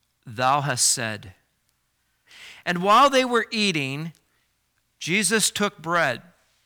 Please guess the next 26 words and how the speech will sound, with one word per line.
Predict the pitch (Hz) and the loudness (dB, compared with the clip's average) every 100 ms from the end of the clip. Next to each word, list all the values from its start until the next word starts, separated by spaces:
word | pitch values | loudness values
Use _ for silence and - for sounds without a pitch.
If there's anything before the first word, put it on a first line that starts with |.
| _ _ _ _ _ | _ _ _ _ _
and | 170 170 | -4 -4
blessed | 175 240 277 - - | 0 4 6 6 4
it | 190 | 2
and | 208 165 | 0 -2
broke | 131 180 240 240 | 0 2 2 2
it | 180 | 0
and | 180 165 135 | 0 -2 0
gave | 175 220 247 | 2 2 0
it | 277 | -4
to | - 226 | -4 -2
his | 214 | -2
disciples | 202 170 208 180 - 143 147 139 - - _ _ _ _ _ | 0 0 2 2 0 -6 -2 -2 -2 -8 _ _ _ _ _
and | 151 147 | -4 0
said, | - 165 160 156 156 - _ _ - | 2 2 2 0 -6 -18 _ _ -6
"Take, | 190 220 196 - - _ _ _ _ _ _ - | 2 4 4 -2 -18 _ _ _ _ _ _ -4
eat, | 214 208 160 - - _ _ _ _ _ _ - | 0 0 0 -10 -12 _ _ _ _ _ _ -20
this | 113 165 220 - - - - _ | -4 0 2 4 2 0 -8 _
is | 165 120 | -8 -6
my | 165 165 | -2 -2
body." | 147 139 127 117 117 - _ _ _ _ _ _ _ _ | -2 -4 -4 -8 -12 -18 _ _ _ _ _ _ _ _
And | 156 196 | 0 2
he | 214 | 2
took | 233 233 | 0 0
the | 247 | -4
cup | 202 202 208 - | 4 4 4 2
and | 175 175 175 175 | 0 0 -2 -10